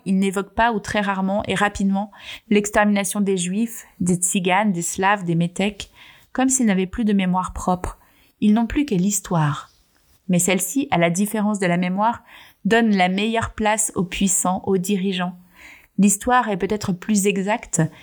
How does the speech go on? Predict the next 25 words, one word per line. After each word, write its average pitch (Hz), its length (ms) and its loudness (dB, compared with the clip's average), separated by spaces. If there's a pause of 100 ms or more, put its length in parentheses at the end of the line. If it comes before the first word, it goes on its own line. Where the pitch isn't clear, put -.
(200)
mais 175 80 2
elle 165 120 2
est 175 40 2
froide, 170 560 -2 (340)
alors 180 220 2
que 190 80 -4
la 175 100 0
mémoire 202 300 0
est 202 80 -4
chaude. 160 340 0 (1300)
Tout 233 180 0
au 233 40 2
début 220 280 2
de 220 100 -2
ce 185 160 -2
projet 190 340 -2
de 180 80 -4
travail 190 400 -2
sur 180 160 -2
la 160 120 2
déculturation 196 800 -2
en 185 60 0
Europe 175 280 0
de 180 60 -2
l'Ouest, 180 500 -4